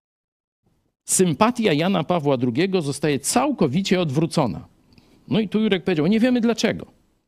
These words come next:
Czy go czymś zas-, zaszantażowali, czy go czymś omamili,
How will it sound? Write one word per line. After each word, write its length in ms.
Czy 160
go 140
czymś 260
zas-, 300
zaszantażowali, 1120
czy 160
go 160
czymś 380
omamili, 720